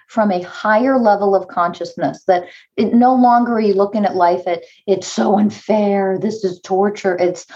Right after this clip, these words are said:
"Oh my gosh, this is a challenge for me to grow, expand, and become more powerful." You view life from a very different perspective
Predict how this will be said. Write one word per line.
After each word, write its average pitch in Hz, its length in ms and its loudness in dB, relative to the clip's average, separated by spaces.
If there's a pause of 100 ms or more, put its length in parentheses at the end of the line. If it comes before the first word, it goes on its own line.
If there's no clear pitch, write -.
(140)
"Oh 247 100 2
my 254 140 4
gosh, 254 320 2
this 208 220 -8
is 202 120 -6
a 175 120 -2
challenge 233 720 0
for 202 140 0
me 202 220 2
to 214 180 -6
grow, 180 480 2
expand, 190 680 -4
and 180 160 0
become 185 420 0
more 170 320 -2
powerful." 180 760 -2 (300)
You 214 200 2
view 220 240 0
life 220 300 2
from 202 140 -4
a 175 80 -4
very 190 440 0
different 202 440 -4
perspective 170 840 0